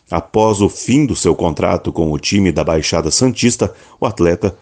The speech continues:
se torna definitivamente do tricolor. Assim, o Maringá Futebol Clube conta até o momento com quatorze jogadores para a temporada de dois mil e vinte e três. A meta da direção é reunir vinte e cinco atletas.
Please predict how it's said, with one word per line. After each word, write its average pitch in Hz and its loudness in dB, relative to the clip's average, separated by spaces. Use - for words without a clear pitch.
se 107 -4
torna 85 0
definitivamente 110 0
do 90 -2
tricolor. 80 2
Assim, 110 0
o - -8
Maringá 117 4
Futebol 101 0
Clube 104 2
conta 92 2
até 82 -2
o 80 4
momento 80 0
com 90 -2
quatorze 101 2
jogadores 92 4
para 76 0
a 71 -2
temporada 82 0
de 82 -2
dois 92 4
mil 92 0
e 92 2
vinte 95 0
e 107 -2
três. 92 2
A 95 -2
meta 80 0
da 73 0
direção 107 2
é 90 0
reunir 107 2
vinte 104 0
e 113 0
cinco 107 0
atletas. 87 0